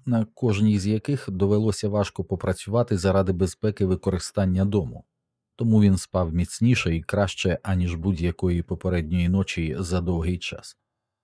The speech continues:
«Доброго ранку, екіпаж!» гукнула Льюіс. «Настав новий день, Сол шість. Дітки, всі ставайте в коло». Вотні додав свій голос до загального хору стогонів.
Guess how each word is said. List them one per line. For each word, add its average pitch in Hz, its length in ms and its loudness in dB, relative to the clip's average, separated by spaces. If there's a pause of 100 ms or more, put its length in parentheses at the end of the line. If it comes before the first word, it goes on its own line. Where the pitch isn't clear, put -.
(1040)
«Доброго 156 460 2
ранку, 95 340 0
екіпаж!» 80 760 -4
гукнула 82 540 0
Льюіс. 78 600 -6
«Настав 160 460 -2
новий 139 300 2
день, 87 480 0
Сол 135 340 0
шість. - 520 -6 (100)
Дітки, 143 500 0
всі 143 360 -2
ставайте 113 600 2
в 127 200 0
коло». 80 380 0 (880)
Вотні 95 380 2
додав 87 360 0
свій 85 260 -2
голос 104 400 0
до 92 240 -2
загального 87 540 2
хору 85 340 -4
стогонів. 71 640 -8